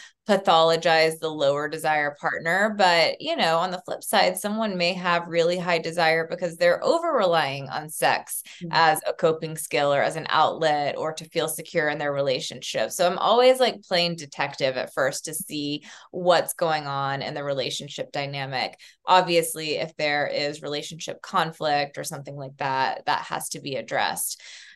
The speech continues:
Speaker 1: Um, you know, but I think for women in particular, there is this idea that women just want emotional connection and men just want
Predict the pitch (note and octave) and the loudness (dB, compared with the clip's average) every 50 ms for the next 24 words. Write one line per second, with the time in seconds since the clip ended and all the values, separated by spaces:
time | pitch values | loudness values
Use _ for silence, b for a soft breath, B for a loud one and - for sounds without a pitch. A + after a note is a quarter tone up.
0 | B _ - G3+ G3+ F#3+ E3+ D#3 D3 C#3+ C3+ C3+ B2 - _ _ - G#3+ A3 A3 | B _ 0 2 4 4 4 4 2 -2 -6 -10 -12 -14 _ _ -4 0 0 2
1 | G#3+ G#3 G3+ G3 F#3+ G#3+ G3+ - F3 G#3 G3+ - C4+ C#4+ D4+ - _ - F4 C#4+ | 4 4 2 2 4 2 2 4 2 0 -2 -4 -8 -8 -8 -10 _ -2 0 0
2 | A3 F#3 F3 E3+ F3 E3+ F3 F3 E3+ E3 D#3+ D#3 D#3 - - D3+ E3+ E3 - - | 0 0 0 0 0 0 2 0 0 0 0 0 -4 -6 -8 -8 -10 -8 -6 -6
3 | E3 E3+ - F#3 F3+ F3+ - F3+ E3 D#3+ D#3 D3 C#3+ C#3 C#3 C3+ D3 E3 B B | -6 -4 -4 -6 -6 -2 0 0 0 0 0 -2 0 0 0 -2 -2 -4 B B
4 | B B B B B B _ G3 F3+ G3+ G3+ G3+ G3 - - G3+ G3 G3 - G#3 | B B B B B B _ -4 0 4 4 6 6 4 4 2 -2 -2 -4 -6
5 | G#3 G3+ - - - F#3 F#3+ F#3 F3+ F3+ - A3 A#3+ C4 B3+ B3+ B3+ B3+ A#3+ G#3 | -6 -6 -6 -2 0 0 0 0 -2 -6 -6 0 4 6 6 6 6 4 4 4
6 | G3 F3+ F3 E3+ E3 E3 D#3+ - - _ - E3+ F#3+ G#3+ A3+ A#3+ B3 C4 C4 B3 | 4 4 6 6 4 4 2 0 -4 _ -12 -8 -4 -4 -2 -2 0 -2 0 0
7 | B3 A3 G#3+ G#3+ - - F#3 F3 F3 E3 - - D#3+ E3+ E3 D#3 D3+ D#3 D#3 - | 0 0 0 0 -4 -6 -4 -2 -2 -2 -2 -4 -6 -6 -4 -6 -6 -8 -8 -8
8 | F3 E3 D3+ D3+ D#3 - E3+ D#3 D3+ C#3 C3 - - - E3 D3+ C#3+ C#3+ C#3+ - | -8 -6 -6 -6 -8 -10 -12 -10 -8 -10 -8 -8 -8 -6 -4 -4 -4 -4 -6 -8
9 | A#2 D3+ D3+ D3 D3+ D#3 E3 E3+ E3+ E3+ E3+ E3+ E3+ E3 - D#3 D3+ D3+ - - | -8 -8 -10 -10 -10 -4 -2 0 0 0 0 -2 -4 -2 0 0 0 0 -4 -8
10 | - E3+ D#3 C#3+ C#3 C#3 C#3 C3 - | -12 -12 -10 -8 -8 -6 -6 -6 -8